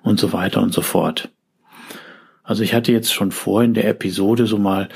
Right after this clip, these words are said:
die Leistung aufzuführen. Da es aber so viele Rechtsschutzversicherungen gibt, wo auch die Leistungen dann auch noch unterschiedlich, äh, sein können,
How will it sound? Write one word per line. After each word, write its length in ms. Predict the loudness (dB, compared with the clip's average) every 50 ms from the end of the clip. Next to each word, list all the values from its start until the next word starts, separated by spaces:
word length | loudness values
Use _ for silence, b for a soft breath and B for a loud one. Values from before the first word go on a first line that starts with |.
| B B B B -16
die 180 | -4 -2 -2
Leistung 520 | 0 2 2 0 0 0 -2 -2 -4 -4 -2
aufzuführen. 920 | 0 0 -2 -2 -2 -4 -4 -4 -4 -2 0 2 2 2 2 0 -2 B B B B B B B B B B B B B
Da 140 | -8 -4 -4
es 120 | -2 -2 -2
aber 200 | 0 0 0 0
so 160 | 0 0 0
viele 420 | -2 -2 0 2 2 4 4 2
Rechtsschutzversicherungen 1000 | 2 0 0 0 -2 -4 -4 -4 -4 -4 -2 -2 -2 -2 -2 -2 -2 0 0 0 0
gibt, 340 | 0 0 0 -2 -6 -4
wo 120 | -2 0 0
auch 180 | 0 0 -2
die 260 | -6 -6 -6 -6 -4 -4
Leistungen 640 | -6 -6 -2 0 0 0 0 0 0 2 2 2 2
dann 200 | 2 2 0 0
auch 180 | -2 -4 -4
noch 140 | -4 -6 -4
unterschiedlich, 920 | -2 0 0 2 2 2 0 0 0 -2 -2 -2 -2 -4 -4 -4 -8 -12 -10 -6
äh, 180 | -2 -2 -2
sein 380 | 0 0 0 0 0 0 0 -2
können, 460 | -4 -2 0 2 2 2 2 0 B